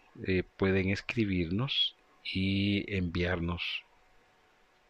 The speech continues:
eh, sus interrogantes, inquietudes,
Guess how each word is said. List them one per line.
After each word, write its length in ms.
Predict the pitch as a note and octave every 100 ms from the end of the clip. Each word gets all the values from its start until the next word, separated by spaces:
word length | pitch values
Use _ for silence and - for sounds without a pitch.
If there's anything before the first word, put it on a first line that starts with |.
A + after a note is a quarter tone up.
| _ -
eh, 500 | F2 F2 E2+ E2 E2
sus 420 | - - G2 -
interrogantes, 840 | F2+ E2+ F2 F2 F2+ F#2 - F#2 -
inquietudes, 800 | F#2 - - F#2+ F#2 F2+ -